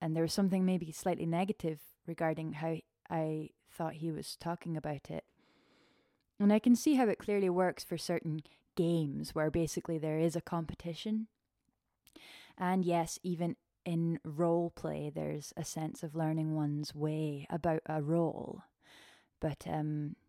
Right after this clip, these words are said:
yeah, he was making it seem like there was a sort of sense of win or lose in there. Uh, and I wonder if that is, I wonder if that is what he meant.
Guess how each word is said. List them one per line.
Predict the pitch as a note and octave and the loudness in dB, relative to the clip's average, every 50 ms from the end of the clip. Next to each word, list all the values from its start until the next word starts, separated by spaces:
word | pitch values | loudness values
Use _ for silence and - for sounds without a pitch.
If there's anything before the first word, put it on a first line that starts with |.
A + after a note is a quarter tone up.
| _ _ _ _ _ _ _ | _ _ _ _ _ _ _
yeah, | - F#3+ F3+ | 0 2 2
he | E3+ F#3 A3+ | 4 6 8
was | A3 A3+ G#3 G3 | 8 8 8 8
making | G3+ G3 - - F3+ E3+ | 4 4 4 2 0 -2
it | - - | -2 -4
seem | - - F#3+ F#3 F3 | -4 0 2 2 2
like | E3 - - | 2 2 0
there | E3+ E3 | 0 0
was | E3 D#3+ D3+ | 0 0 -2
a | D#3 | -4
sort | - - F3 D#3+ - | -2 -2 -2 0 -2
of | D3+ - | -2 -4
sense | - - D#3+ D#3 - - - | -2 -2 0 -2 -2 -2 -4
of | E3+ D3+ C#3+ | -6 -4 0
win | D3+ F3 F3 E3+ E3+ E3+ | 2 4 4 4 4 4
or | - D#3+ D#3+ D#3+ | 2 2 2 4
lose | E3 F3 F#3+ F#3+ F3 E3 D3+ - - | 6 6 6 6 6 2 0 -4 -4
in | - D#3 D3+ | -2 -2 0
there. | D3 D3 C#3+ C3 C#3 C#3+ - - - - - - - _ _ _ _ - | 0 0 -2 -2 -4 -6 -6 -10 -16 -20 -20 -20 -20 _ _ _ _ -4
Uh, | D#3 D3+ D3+ D3 D3+ D3+ - | -2 0 0 0 0 -2 0
and | - D#3+ D#3+ | 0 2 2
I | D#3+ D#3+ | 4 4
wonder | D#3+ E3 D#3+ D#3+ E3 | 4 4 4 4 2
if | D#3+ D#3 - | 2 0 0
that | - D#3+ D#3 - | 0 0 0 2
is, | - D#3+ D#3+ D3+ - - - - - _ - | 2 0 0 0 -4 -8 -10 -12 -16 _ -6
I | - | 0
wonder | D#3 E3+ G3 F#3 D#3 | 4 4 6 6 6
if | C#3 - - | 2 0 -4
that | C#3+ C#3+ - - | -6 -6 -2 -2
is | D#3+ D#3 D3 - | -2 -2 -2 -2
what | - D3+ - | -4 -2 -2
he | D3 D#3 | 0 2
meant. | D#3+ E3 E3 C#3+ B2+ - - - - | 4 4 4 4 2 0 -6 -16 -20